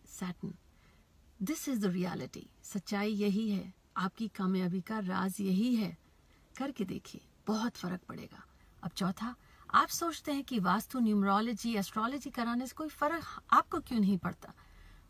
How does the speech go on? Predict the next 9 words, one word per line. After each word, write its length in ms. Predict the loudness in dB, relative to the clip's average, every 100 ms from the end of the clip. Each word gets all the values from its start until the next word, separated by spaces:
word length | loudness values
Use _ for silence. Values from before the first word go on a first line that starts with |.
| -6
वो 140 | -6 -2
इसलिए 580 | -4 0 2 2 2 -4 -20 -20 -20 -20 -20 -20 -20 _
कि 180 | -12 -12 -2 2
आपकी 300 | 2 0 -6
जिंदगी 380 | -4 -2 -2
में 140 | -2 -4
तकलीफें 600 | -4 -2 -2 -2 -2 0
जो 140 | 2
हैं, 320 | 2 2 0